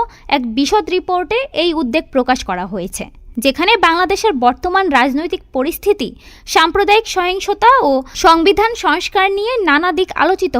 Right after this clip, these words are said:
হয়েছে। ওই প্রতিবেদনে বলা হয়েছে, দুহাজার চব্বিশ সালের পাঁচ থেকে আট আগস্ট শেখ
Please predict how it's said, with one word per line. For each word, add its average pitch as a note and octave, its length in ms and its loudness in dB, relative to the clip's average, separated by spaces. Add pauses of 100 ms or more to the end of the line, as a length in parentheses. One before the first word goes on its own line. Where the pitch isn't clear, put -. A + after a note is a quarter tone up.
হয়েছে। G3 280 -6 (160)
ওই G4 180 4
প্রতিবেদনে F4 640 -2
বলা A#3 360 0
হয়েছে, G4 340 0 (340)
দুহাজার F4 440 2
চব্বিশ E4 400 2
সালের G#4+ 280 2 (100)
পাঁচ G4+ 200 0 (140)
থেকে G4+ 220 -2 (200)
আট F4 120 0
আগস্ট F4+ 440 2 (380)
শেখ A4+ 260 2